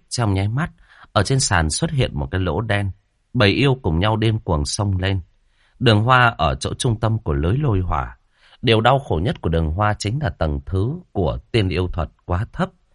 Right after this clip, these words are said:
nên không thể miểu sát được bầy yêu. Mà một khi bị chúng đánh, thì tiên thuật sẽ bị cắt ngang. Nếu vậy,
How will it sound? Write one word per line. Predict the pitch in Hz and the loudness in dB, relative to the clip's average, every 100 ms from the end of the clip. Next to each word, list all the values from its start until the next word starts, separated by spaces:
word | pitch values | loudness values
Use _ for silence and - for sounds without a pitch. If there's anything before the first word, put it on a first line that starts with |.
| _ _ _ - | _ _ _ -2
nên | 104 110 101 101 95 | 2 4 4 2 0
không | - 107 | 0 0
thể | 95 67 | 0 -2
miểu | 76 69 64 | -2 -2 -4
sát | - 156 - | -6 -6 -6
được | 71 | -4
bầy | 76 67 | -2 -2
yêu. | 50 98 95 - - _ _ - _ | -2 0 -2 -6 -16 _ _ -20 _
Mà | 110 | 4
một | 117 113 | 4 2
khi | 143 131 | 0 0
bị | 87 73 | 0 -2
chúng | 117 117 | -2 -2
đánh, | 117 104 175 202 - _ _ | -2 -2 -4 -8 -20 _ _
thì | 117 104 | 0 0
tiên | 98 143 135 | 2 2 2
thuật | - 87 - | 0 -4 -4
sẽ | - 110 | -4 -2
bị | 127 - | -2 -2
cắt | 139 - | -4 -2
ngang. | 101 104 95 _ _ _ _ | 0 0 -2 _ _ _ _
Nếu | 107 117 147 | 0 2 2
vậy, | 110 | 0